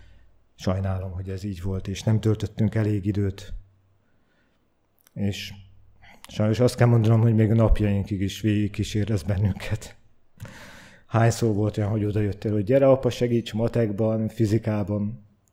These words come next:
Jó, jó, mindjárt dolgom van, mindjárt várj egy kicsit majd. Igaz? Hogy amikor odajöttél hozzám, hogy gyere, apa, mikor vezetünk?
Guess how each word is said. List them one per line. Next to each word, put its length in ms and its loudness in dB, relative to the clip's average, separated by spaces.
Jó, 160 8
jó, 140 10
mindjárt 400 8
dolgom 440 10
van, 400 4
mindjárt 340 8
várj 240 12
egy 140 8
kicsit 360 4
majd. 380 4
Igaz? 420 0
Hogy 120 -6
amikor 280 2
odajöttél 480 6
hozzám, 300 2
hogy 100 0
gyere, 220 2
apa, 300 2
mikor 320 0
vezetünk? 720 2